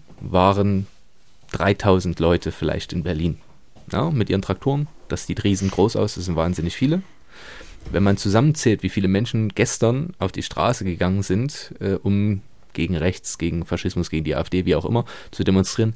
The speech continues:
ist das ein Vielfaches, hat aber einen deutlich geringeren, geringeren Anteil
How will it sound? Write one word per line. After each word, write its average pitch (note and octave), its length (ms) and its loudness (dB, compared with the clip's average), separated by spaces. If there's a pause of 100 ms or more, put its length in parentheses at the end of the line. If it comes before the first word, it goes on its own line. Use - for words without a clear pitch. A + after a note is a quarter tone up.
ist - 180 -8
das - 120 -8
ein F#2+ 160 0
Vielfaches, - 680 2
hat - 120 -6
aber - 200 -2
einen F2+ 360 -2
deutlich G2 340 2
geringeren, F#2 500 0 (180)
geringeren G2 540 2
Anteil G#2 480 2